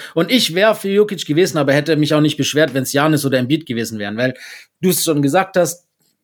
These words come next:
wenn man so lange überhaupt überlegen muss und, und diskutieren und streiten kann auch, ähm, dann,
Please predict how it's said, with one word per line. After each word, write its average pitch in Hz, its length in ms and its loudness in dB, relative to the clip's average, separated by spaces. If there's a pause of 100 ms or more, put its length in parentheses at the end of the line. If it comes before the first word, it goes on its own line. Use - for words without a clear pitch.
(160)
wenn 151 120 2
man 170 160 4
so 208 120 6
lange 220 240 4
überhaupt 175 360 2
überlegen 165 400 4
muss 151 180 -2
und, 151 160 2
und 135 160 0
diskutieren 160 560 0
und 139 80 -2
streiten 156 480 -2
kann 175 340 0
auch, 156 360 0 (440)
ähm, 135 600 2
dann, 139 400 2